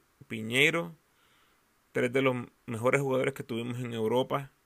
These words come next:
o por lo menos en las mejores ligas. Estuvo Gary, estuvo Piñeiro, Clavel mientras estuvo activo, eh, fue un fenómeno en la liga en Ucrania. Los tres activos en Europa están sembrados. Y tienes a Romero y Condit,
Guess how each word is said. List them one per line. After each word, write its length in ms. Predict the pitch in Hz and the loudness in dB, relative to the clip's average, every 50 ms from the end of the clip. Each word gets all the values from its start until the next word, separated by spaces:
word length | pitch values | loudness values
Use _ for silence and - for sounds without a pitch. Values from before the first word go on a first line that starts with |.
| _ _ - | _ _ -12
o 60 | 107 | -8
por 80 | 117 113 | -4 -4
lo 80 | 113 | -4
menos 260 | 110 113 120 127 135 | -4 -4 -4 -2 -2
en 60 | 131 120 | 0 0
las 100 | 117 110 | 0 -2
mejores 320 | 110 113 113 117 110 110 | -2 -4 -2 -2 -2 0
ligas. 360 | 113 120 139 147 143 156 147 | 0 0 0 0 0 -2 -4
Estuvo 280 | - - 110 110 113 107 110 | -4 -6 -6 -4 -4 -4 -2
Gary, 200 | 117 123 127 123 | 0 0 -2 -2
estuvo 240 | - 117 113 110 | -4 -6 -8 -8
Piñeiro, 540 | 113 117 110 117 127 135 143 143 143 139 139 _ - - - - _ | -8 -8 -8 -6 -4 -2 0 0 0 -2 -4 _ -20 -20 -20 -20 _
Clavel 340 | - 123 120 113 117 127 131 | -2 0 0 2 2 0 0
mientras 300 | 131 127 120 - 117 113 | -2 -4 -4 -4 -4 -4
estuvo 280 | 110 _ - 117 120 117 | -6 _ -8 -4 -4 -4
activo, 560 | 107 - _ - 139 143 143 143 - - _ _ _ _ _ _ - | -6 -6 _ -6 -4 0 0 0 0 -2 _ _ _ _ _ _ -10
eh, 300 | 120 110 107 104 107 107 | -8 -6 -6 -6 -8 -8
fue 380 | - - - 113 113 110 113 113 | -10 -10 -6 -4 -2 -2 -2 -2
un 400 | 113 113 117 117 117 117 113 107 | -4 -6 -6 -6 -8 -8 -10 -10
fenómeno 680 | - - 117 113 117 120 131 135 131 131 143 156 - | -4 -2 -2 0 0 0 0 0 -2 -2 -4 -6 -8
en 120 | - 110 110 | -6 -4 -2
la 80 | 110 | -2
liga 180 | 107 110 110 113 | -2 -2 -2 -4
en 80 | 120 120 | -6 -8
Ucrania. 540 | 113 113 123 120 120 117 123 139 156 156 _ _ _ _ _ _ _ _ _ _ _ _ _ _ _ _ _ _ _ _ _ _ - - - _ _ _ - | -6 -4 -4 -4 -4 -4 -4 -6 -6 -6 _ _ _ _ _ _ _ _ _ _ _ _ _ _ _ _ _ _ _ _ _ _ -20 -20 -20 _ _ _ -10
Los 160 | 117 110 107 | -8 -8 0
tres 160 | - 147 165 185 | 4 4 4 4
activos 340 | 165 135 - 131 131 135 | 2 -2 -2 0 0 2
en 140 | 139 147 147 | 0 0 -2
Europa 500 | 151 160 156 151 147 139 - 185 208 - _ _ _ _ _ _ _ _ _ _ _ _ _ _ _ _ _ _ _ _ _ _ _ _ | -2 0 2 2 2 2 0 -4 -8 -8 _ _ _ _ _ _ _ _ _ _ _ _ _ _ _ _ _ _ _ _ _ _ _ _
están 220 | _ - 139 139 135 | _ -2 -2 -2 0
sembrados. 440 | - 135 113 101 - - - - - _ _ _ _ _ _ _ _ _ _ _ _ _ _ _ _ _ | 0 0 0 0 -2 -6 -8 -10 -12 _ _ _ _ _ _ _ _ _ _ _ _ _ _ _ _ _
Y 100 | - 113 | -14 -6
tienes 240 | - 127 127 127 131 | -4 -4 -2 -2 -4
a 80 | 135 | -2
Romero 440 | 147 147 151 151 147 139 139 143 143 - | 0 0 0 0 2 0 0 0 0 -2
y 120 | 160 160 | -6 -8
Condit, 500 | - - 156 139 135 135 147 185 208 | -6 -4 -4 -4 -4 -4 -6 -8 -10